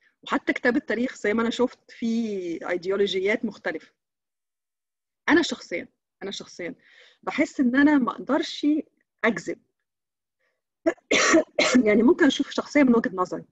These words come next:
بس ما ينفعش إن أنا أشوه الشخصية. يعني حد انتصر أجيبه انهزم، شخص معروف في التاريخ إن هو طيب أجيبه شرير، يعني ما ينفعش إن أنا أشوه الشخصية. لكن،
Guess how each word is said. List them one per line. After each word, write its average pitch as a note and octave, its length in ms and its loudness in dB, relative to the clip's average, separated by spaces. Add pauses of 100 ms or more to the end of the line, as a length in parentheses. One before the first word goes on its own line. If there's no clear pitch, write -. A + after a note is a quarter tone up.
(880)
بس - 140 -6
ما G3 60 2
ينفعش C#4+ 300 2
إن B3+ 80 4
أنا D4 140 2
أشوه C4+ 240 0
الشخصية. - 440 -10 (240)
يعني F3 120 -6
حد B3 220 -2
انتصر A#3+ 340 0
أجيبه G3+ 240 -4
انهزم، F3+ 380 -6 (480)
شخص - 300 -2
معروف G#3+ 240 2
في - 60 -20
التاريخ A#3 280 -2
إن A3+ 80 0
هو A3+ 100 0 (240)
طيب A#3+ 320 0
أجيبه F#3 220 -8
شرير، F#3 560 -2 (280)
يعني F3+ 120 -6
ما F#3+ 80 -4
ينفعش C4+ 260 -2
إن B3+ 60 0
أنا B3+ 100 0
أشوه C4+ 280 2
الشخصية. - 540 -12 (460)
لكن، E4+ 380 -4